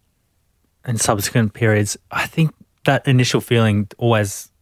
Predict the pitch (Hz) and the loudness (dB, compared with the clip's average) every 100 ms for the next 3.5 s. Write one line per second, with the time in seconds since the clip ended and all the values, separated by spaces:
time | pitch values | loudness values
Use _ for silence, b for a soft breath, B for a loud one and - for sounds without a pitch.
0 | - 113 - 117 110 104 104 - 104 104 | -8 -8 -2 0 2 2 0 0 0 -2
1 | - 107 101 98 98 - 104 - 113 104 | -2 -2 0 0 -2 -4 -8 -2 0 0
2 | 98 - 104 - 101 - 110 131 131 - | -2 -4 -6 -4 -6 -6 -4 0 0 0
3 | 135 151 139 120 - | 0 2 2 0 -4